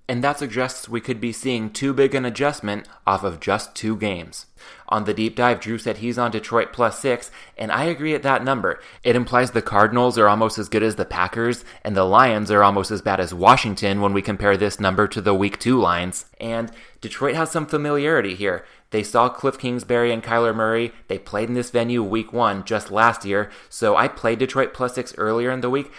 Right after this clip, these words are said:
but I wouldn't want to go any lower than that number. On the Dream Preview, Steve Fezzik brought up an interesting angle, looking at Detroit in the first half, Arizona in the second half. He sees the Lions as a first half team. Meanwhile, the Cardinals have shown to be a rare team that will pass with a lead late in the second half.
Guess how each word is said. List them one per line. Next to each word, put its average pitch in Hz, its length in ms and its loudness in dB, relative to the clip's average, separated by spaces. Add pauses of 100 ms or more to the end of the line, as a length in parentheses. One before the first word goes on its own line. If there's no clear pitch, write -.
(160)
but 113 120 2
I 113 60 0
wouldn't 110 380 -2
want 117 160 0
to 110 60 -4
go 113 360 -2
any 113 300 -4
lower 101 340 4
than 92 180 -4
that 87 280 -2
number. 87 400 -8 (420)
On 113 160 2
the 113 80 0
Dream 117 260 -4
Preview, 120 460 -4 (160)
Steve 131 300 -4
Fezzik 131 340 0
brought 107 160 2
up 107 140 0
an 104 80 0
interesting 104 460 -6
angle, 101 360 0 (160)
looking 110 340 -4
at - 100 -8
Detroit 113 440 0
in 117 60 -8
the 110 80 -4
first 113 340 -2
half, 131 240 -2 (120)
Arizona 120 500 0
in 117 140 -2
the 113 80 -6
second 147 400 -6
half. 92 300 -2 (160)
He - 140 -14
sees 120 260 -4
the 107 100 0
Lions 107 360 2
as 95 80 -10
a 98 80 -4
first 110 320 -2
half 110 240 0
team. 120 320 -6 (240)
Meanwhile, 113 360 2
the 98 80 -4
Cardinals 127 480 0
have 110 120 -6
shown 104 220 -2
to 104 100 -12
be 107 160 -4
a 101 140 -2
rare 110 300 2
team 117 320 -6
that 98 200 -4
will 117 240 2
pass 120 500 2
with 104 140 -2
a 98 80 2
lead 107 300 -2
late 104 220 -2
in 113 80 -8
the 107 80 -4
second - 340 -4
half. 104 420 0